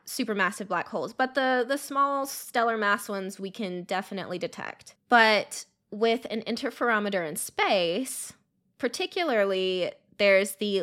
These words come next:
Laser Interferometer Space Antenna, or lisa for short. And lisa's expected to be able to detect these supermassive black hole mergers.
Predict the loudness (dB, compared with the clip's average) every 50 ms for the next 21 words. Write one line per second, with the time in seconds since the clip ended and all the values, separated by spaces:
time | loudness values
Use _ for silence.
0 | -2 -2 0 2 4 4 4 2 2 0 0 2 2 2 0 0 -4 -6 -6 -6
1 | -8 -8 -6 -4 -2 -2 -2 -2 -2 -2 -2 0 -2 -2 -4 -6 -8 -4 -2 0
2 | 0 0 0 -2 -6 -10 -10 -10 -8 -8 -8 -6 -6 -6 -6 -6 -6 -6 -6 -6
3 | -4 -4 -2 -2 -2 -2 -2 -4 -6 -10 _ _ _ -10 -6 -4 -2 -2 -2 -2
4 | -2 -2 0 0 -2 -4 -4 -6 -8 -6 -4 -2 0 2 2 2 0 -2 -4 -8
5 | _ -20 -20 _ -20 -20 -20 -20 -20 -20 _ _ _ _ _ _ _ 0 2 4
6 | 6 6 4 4 2 0 -4 _ -8 -4 -2 -2 -2 -2 -2 0 0 0 0 0
7 | -4 -8 -12 -16 _ _ _ _ _ _ -2 -2 -2 -2 -4 -8 -2 0 0 0
8 | 0 -2 -6 -8 -6 -6 -6 -6 -6 -6 -6 -8 -6 -4 -2 -2 0 0 -2 -2
9 | -4 -4 -4 -4 -6 -6 -6 -4 -2 -2 -4 -6 _ -8 -6 -6 -6 -6 -6 -6
10 | -6 -6 -4 -4 -2 -2 0 -2 -2 -2 -4 -2 0 0 0 0 -2 -4 -10 -18
11 | -20 _ _ _ 0 2 2 2 0 -2 -4 -4 -4 -4 -4 -4 -4 -4 -4 -4
12 | -4 -4 -4 -4 -8 -10 -12 -14 -16 -16